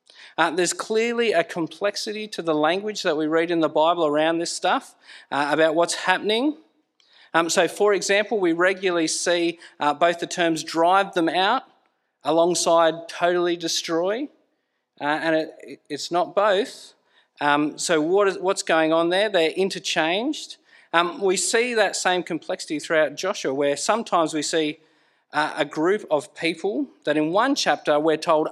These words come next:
are totally destroyed, and then later on they, they crop up again. How did they get there? I thought they were destroyed. Um, so to give you an example of that, I'll read from Joshua ten.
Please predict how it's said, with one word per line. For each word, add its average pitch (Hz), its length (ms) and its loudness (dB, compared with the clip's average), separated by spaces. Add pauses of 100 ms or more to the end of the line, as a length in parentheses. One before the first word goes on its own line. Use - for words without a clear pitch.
are 208 280 0
totally 147 420 -2
destroyed, 127 560 -8 (420)
and 151 160 0
then 160 80 2
later 185 400 -2
on 165 160 2
they, 156 240 -2
they 156 100 -2
crop - 320 -6
up 165 160 -6
again. 180 440 -8 (400)
How 151 160 -4
did 165 100 -4
they 202 140 -6
get - 260 -12
there? 117 240 -8
I 127 40 -8
thought 147 220 -8
they 156 120 -4
were 170 120 -6
destroyed. 190 640 -8 (560)
Um, 151 160 0
so 175 160 0
to 180 140 -2
give 202 220 -2
you 190 80 2
an 175 40 2
example 180 480 0
of 156 100 -4
that, 185 120 4
I'll 170 120 4
read 175 260 0
from 156 200 -4
Joshua 151 360 -6
ten. 190 520 -4